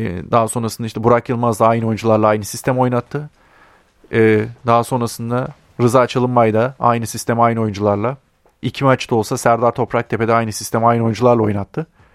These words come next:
E, Fernando Santos da aynı sistem, aynı oyuncularla oynatıyor.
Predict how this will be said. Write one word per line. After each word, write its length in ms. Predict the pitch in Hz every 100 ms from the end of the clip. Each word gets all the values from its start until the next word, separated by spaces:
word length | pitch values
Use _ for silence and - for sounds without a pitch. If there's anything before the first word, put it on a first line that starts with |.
| _ _
E, 40 | 113
Fernando 360 | 123 131 143
Santos 380 | - 180 143 -
da 60 | 120
aynı 180 | 107
sistem, 300 | 98 110 135
aynı 200 | 151 147
oyuncularla 340 | 147 135 151 131
oynatıyor. 360 | 101 101 113